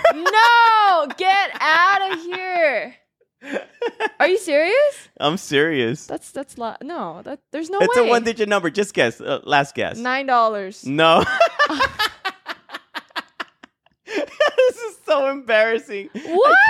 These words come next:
Speaker 1: can't believe I'm sharing this. So, I've received three dollars and eighty-four cents.
Speaker 2: Not even a Starbucks coffee?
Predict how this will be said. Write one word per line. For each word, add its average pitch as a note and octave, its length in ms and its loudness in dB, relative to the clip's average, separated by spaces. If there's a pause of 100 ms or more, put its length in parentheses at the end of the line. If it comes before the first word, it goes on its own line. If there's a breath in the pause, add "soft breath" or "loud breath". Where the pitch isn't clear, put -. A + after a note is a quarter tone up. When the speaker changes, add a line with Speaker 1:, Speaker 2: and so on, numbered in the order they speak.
Speaker 1:
can't B3 120 -6
believe A#3 200 0
I'm A#3 160 -2
sharing F#3 500 -2
this. D3 320 -4 (520)
So, F#3+ 460 2 (320)
I've D#3+ 220 2
received D#3+ 540 -6 (380)
three F3+ 260 -6
dollars D#3 680 -4
and A#2 200 -6
eighty-four A#2+ 760 -6 (120)
cents. - 580 -16
Speaker 2:
Not G4 280 2
even D5 240 0 (100)
a A#4+ 160 -2 (300)
Starbucks - 140 -12
coffee? E4 380 2